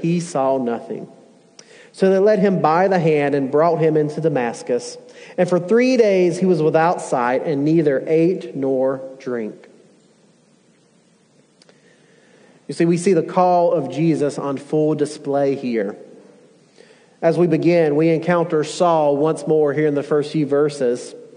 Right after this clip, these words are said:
We've seen him earlier in the book of Acts, beginning with the persecution of Stephen. We see that Saul was readily available and involved in that.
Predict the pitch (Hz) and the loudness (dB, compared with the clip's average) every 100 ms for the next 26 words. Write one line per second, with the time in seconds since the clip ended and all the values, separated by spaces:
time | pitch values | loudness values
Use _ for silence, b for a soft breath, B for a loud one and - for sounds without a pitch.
0 | - B B B B B 170 185 202 196 | -20 B B B B B 0 2 2 2
1 | 180 180 170 190 190 180 180 165 180 180 | 2 2 0 2 2 2 2 2 0 2
2 | 165 165 185 185 170 156 170 170 160 170 | 0 2 0 -4 -6 -2 2 2 0 -2
3 | 185 - 139 185 165 180 156 - 190 190 | -4 -4 -4 -4 -2 -2 -2 -2 -2 0
4 | 185 202 226 B B - 175 190 175 - | 2 0 -2 B B -6 -2 0 -2 0
5 | 185 185 180 170 143 170 202 202 202 202 | 2 2 2 0 0 2 2 4 4 2
6 | 175 202 208 208 208 196 170 185 220 247 | 2 2 4 2 2 2 4 4 4 2
7 | 208 185 170 147 127 113 | 2 0 0 0 -2 -4